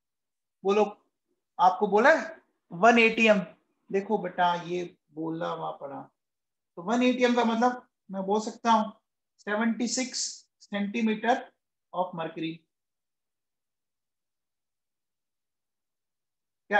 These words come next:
ऐसा बोलने में कोई शर्म आई आपको? हम्म, बोलो बच्चों, नहीं आई ना? अरे नहीं आई ना, ठीक है। अच्छा, पहले एल वन कितनी दी हुई थी? टेन सेंटीमीटर दी थी।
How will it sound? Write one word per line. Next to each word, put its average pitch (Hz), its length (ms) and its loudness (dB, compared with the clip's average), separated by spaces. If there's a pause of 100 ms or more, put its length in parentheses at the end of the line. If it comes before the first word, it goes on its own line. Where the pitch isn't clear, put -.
ऐसा 214 280 4 (460)
बोलने 208 340 4
में 214 320 0 (320)
कोई 185 80 -2
शर्म 196 300 4
आई 202 200 2
आपको? 208 340 4 (600)
हम्म, 180 200 -6 (1160)
बोलो 185 180 -2
बच्चों, 185 680 -2 (460)
नहीं 185 160 -6
आई 180 160 0
ना? 185 100 -2 (1000)
अरे 175 200 -6
नहीं 175 220 -6
आई 175 180 -4
ना, 185 140 4 (800)
ठीक 107 160 -14
है। 113 100 -12 (720)
अच्छा, 180 360 -6 (600)
पहले 202 340 4
एल 247 180 2
वन 277 220 4
कितनी 269 240 -6
दी 269 120 0
हुई 262 180 2
थी? 262 200 2 (2250)
टेन 208 200 0
सेंटीमीटर 151 540 -4
दी - 640 -8
थी। 202 120 2